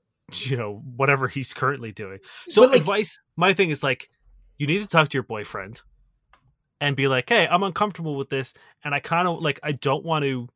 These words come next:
Speaker 1: tell you not to be friends with these women anymore, but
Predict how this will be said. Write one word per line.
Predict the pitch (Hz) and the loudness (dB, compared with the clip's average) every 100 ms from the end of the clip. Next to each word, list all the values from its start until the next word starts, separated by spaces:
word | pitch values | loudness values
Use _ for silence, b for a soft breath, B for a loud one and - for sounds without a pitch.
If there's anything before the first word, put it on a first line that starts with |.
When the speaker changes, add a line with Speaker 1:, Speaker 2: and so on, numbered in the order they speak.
| - | -4
Speaker 1:
tell | 131 | -2
you | 127 | -2
not | 120 123 | -2 -4
to | 123 | -4
be | 117 | -8
friends | 143 175 156 | -4 -4 -6
with | 117 | -10
these | 117 110 104 - | -10 -10 -14 -10
women | 123 113 | -8 -6
anymore, | 107 104 104 107 135 - _ _ | -8 -10 -10 -8 -8 -8 _ _
but | 147 139 | 2 2